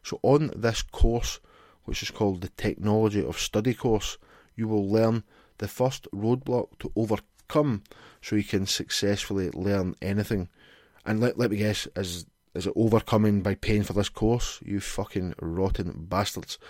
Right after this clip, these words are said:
The three barriers to study that can prevent your understanding of a subject and the precise tools to overcome these barriers and how to learn and fully understand any subject you choose. There,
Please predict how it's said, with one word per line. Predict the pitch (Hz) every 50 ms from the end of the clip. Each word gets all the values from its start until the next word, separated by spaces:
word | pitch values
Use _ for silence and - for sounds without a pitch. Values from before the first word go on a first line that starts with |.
| - - - - - - -
The | - 101
three | - - 135 147
barriers | 135 135 120 117 113 120 117 110 -
to | - - 98
study | - - 113 107 117 113
that | 101 104 - -
can | - 101 95
prevent | - - - 87 90 101 98 98
your | 82 95 90 - -
understanding | - 104 - 98 95 - - 98 95 98 98 101 104 90
of | 78 87 -
a | 87
subject | - - - 104 104 107 110 98 - - - - _ - - - - - - -
and | - - 90
the | 92 85
precise | - - 92 - - - 92 95 92 90 - - - - -
tools | - 107 98 92 87 87 82 -
to | - - - -
overcome | - 95 92 95 90 - - - - - 95 90 92 90 82 -
these | - 92 90 87 90 87 85
barriers | 87 85 85 87 90 90 95 98 87 82 - - - - - - - - - - _ _ _ -
and | - 85
how | 82 101 104 104
to | 101 - 90
learn | 87 95 95 92 92 85
and | 65 -
fully | - - - 95 95 92
understand | 90 90 85 87 87 - - 85 85 82 78 - _ -
any | 80 90 92 92
subject | 90 - - - 85 82 - - 87 87 - - - -
you | 90 87 85 85 85 85 87 85 78 - _ _ _ _ _ _ -
choose. | - - - - 82 85 90 90 87 87 80 82 - - _ _ _ _ - - - - - - - _ _ _ _ -
There, | 104 110 110 117 110 107 -